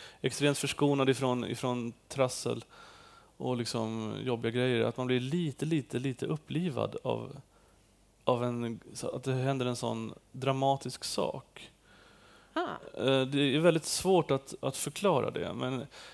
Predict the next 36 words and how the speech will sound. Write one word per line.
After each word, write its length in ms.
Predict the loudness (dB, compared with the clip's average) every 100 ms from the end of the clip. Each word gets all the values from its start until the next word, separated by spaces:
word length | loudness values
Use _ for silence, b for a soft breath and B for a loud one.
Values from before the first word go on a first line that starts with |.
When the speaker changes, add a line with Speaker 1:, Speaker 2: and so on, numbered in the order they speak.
| -6
Speaker 1:
jag 140 | -2
kan 120 | 0
liksom 360 | 2 2 0 -2 -10 _ _ -4
återkalla, 520 | -2 -2 0 2 6 4 2 -4
och 220 | -2 0
vissa, 160 | 2 2
vissa 260 | 2 2 2
samtal 460 | 4 2 2 -2
som 100 | 0
jag 60 | 2
haft 160 | 2
med 100 | -2
kompisar 460 | -2 0 0 0 0
så 120 | 2
här, 100 | 0
när, 200 | 2 0
när 120 | 2
jag 60 | 0
skulle 200 | 0 0
då 140 | 2
berätta 520 | 2 4 4 2 0 0
om 100 | 0
den 100 | 0
här 240 | 0 0 B B B B B B -2
väldigt 240 | -2 2
dramatiska 560 | 2 2 0 -2 -6 -4
saken, 460 | 2 2 0 -6
så 240 | -6 -4 -6 -12 B B B B B -8
kunde 140 | 0
jag 60 | 2
känna 420 | 2 2 2 0
ett 120 | -2
visst 160 | -2 -2
mått 120 | 0
av 60 | 0
spänning. 880 | 0 2 2 0 -2 -4 -6 -10